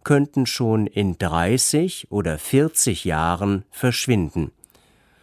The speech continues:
Die Menschen zerstören zum Beispiel Wälder, in denen die Tiere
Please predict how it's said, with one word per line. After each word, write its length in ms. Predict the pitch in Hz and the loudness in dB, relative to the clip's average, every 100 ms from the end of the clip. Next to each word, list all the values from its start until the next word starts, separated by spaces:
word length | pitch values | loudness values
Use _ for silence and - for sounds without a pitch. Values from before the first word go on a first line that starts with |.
| _ _ - | _ _ 2
Die 60 | |
Menschen 520 | 104 104 117 - 143 151 | 4 6 4 2 0 0
zerstören 840 | - 117 - 147 147 139 101 80 | 0 -2 -2 0 2 2 0 -4
zum 240 | - 113 101 | -2 0 0
Beispiel 680 | 92 92 - - 85 69 | 0 0 -2 -4 -6 0
Wälder, 600 | 92 98 107 107 117 147 - _ _ | 2 2 2 2 2 2 -2 _ _
in 200 | 123 110 | -2 0
denen 340 | 110 101 101 | 2 2 0
die 220 | 98 104 - | 0 -4 -4
Tiere 640 | 123 95 92 82 95 107 | -2 0 0 0 -2 -2